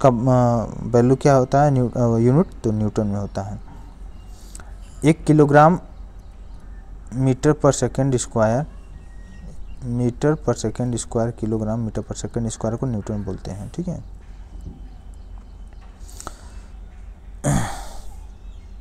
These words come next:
सेम क्वेश्चन है, देख लेते हैं।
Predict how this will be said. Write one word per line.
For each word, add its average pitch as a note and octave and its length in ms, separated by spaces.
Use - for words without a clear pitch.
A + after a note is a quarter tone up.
सेम C#3 180
क्वेश्चन B2 320
है, A#2 480
देख G#2+ 180
लेते G2 240
हैं। A#2+ 120